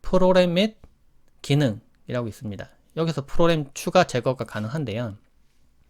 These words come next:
이걸 띄워두시면은 제어판에 프로그램의 프로그램 및 기능으로 들어온 것과 동일합니다.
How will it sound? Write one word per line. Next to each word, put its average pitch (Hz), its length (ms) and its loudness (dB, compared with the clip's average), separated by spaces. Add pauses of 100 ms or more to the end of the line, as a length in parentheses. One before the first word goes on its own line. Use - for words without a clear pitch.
(1040)
이걸 165 200 2
띄워두시면은 185 680 6
제어판에 170 580 4
프로그램의 160 680 2
프로그램 151 440 0
및 175 180 -2
기능으로 123 380 -2
들어온 139 240 -2
것과 107 320 -6
동일합니다. 120 640 -4